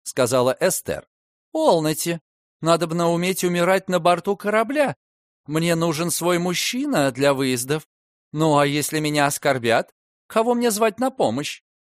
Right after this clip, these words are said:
Эгоизм старого миллионера должен был отступить перед обязанностями любовника. У Эстер были свои причины держать при себе своего мужчину.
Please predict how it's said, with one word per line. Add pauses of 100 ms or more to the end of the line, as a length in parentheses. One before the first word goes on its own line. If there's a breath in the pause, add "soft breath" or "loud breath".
(580)
Эгоизм
старого
миллионера
должен
был
отступить
перед
обязанностями
любовника. (320)
У
Эстер
были
свои
причины
держать
при
себе
своего
мужчину.